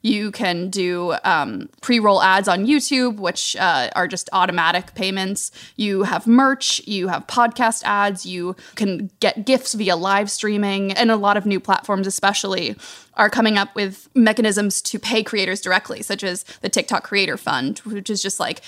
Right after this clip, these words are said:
paying people based on views. So there's just, like, a huge economy around money and influencing.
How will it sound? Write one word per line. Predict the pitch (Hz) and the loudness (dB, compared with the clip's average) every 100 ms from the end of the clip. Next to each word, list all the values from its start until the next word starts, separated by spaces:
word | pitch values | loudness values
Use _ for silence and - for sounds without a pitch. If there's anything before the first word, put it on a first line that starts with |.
| - | -12
paying | 240 214 214 | 0 2 2
people | 220 196 190 | 0 2 0
based | 190 165 - - | 0 -4 -4 -4
on | 165 180 | -4 -4
views. | 147 147 113 - | -10 -10 -8 -2
So | 233 | 0
there's | 226 240 | 4 2
just, | 226 262 | 2 -2
like, | 226 | -2
a | |
huge | 233 - 233 226 202 | -4 -2 -2 0 -2
economy | - 180 165 165 | -2 -2 0 -4
around | 156 110 123 - - - _ | -2 -2 -2 -6 -10 -16 _
money | - 175 - 117 180 | 0 2 2 0 -4
and | - | -4
influencing. | - - - 214 - 240 | -6 -8 -8 -8 -6 -8